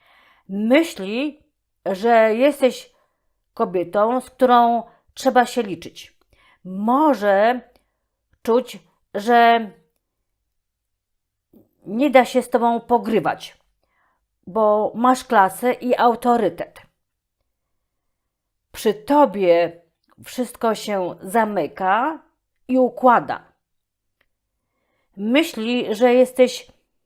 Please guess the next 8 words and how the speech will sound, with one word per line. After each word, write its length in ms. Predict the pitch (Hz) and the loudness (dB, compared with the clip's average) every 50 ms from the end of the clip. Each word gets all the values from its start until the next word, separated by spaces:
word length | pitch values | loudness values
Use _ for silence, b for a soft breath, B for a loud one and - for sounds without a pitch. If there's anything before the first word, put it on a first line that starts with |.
| _ _ _ _ _ | _ _ _ _ _
z 140 | - 196 180 | -16 -14 -12
innego 500 | 220 190 226 247 254 262 262 - 240 240 | -8 -4 -2 0 2 2 0 0 0 -2
świata, 500 | 240 - - 202 151 - - - - _ _ _ _ _ _ _ _ _ | -2 -2 -6 -6 -6 -8 -12 -18 -20 _ _ _ _ _ _ _ _ _
cokolwiek 640 | - - 233 226 - - 269 269 262 214 240 226 233 | -4 -2 -2 -2 0 2 2 4 4 2 0 -4 -4
to 140 | - 226 214 | -4 -6 -4
dla 160 | 190 214 208 | -2 -2 -2
Ciebie 300 | 208 - 208 185 175 175 | -2 -4 -8 -8 -8 -8
znaczy. 400 | 165 156 147 101 - - - - | -8 -8 -10 -12 -12 -14 -20 -20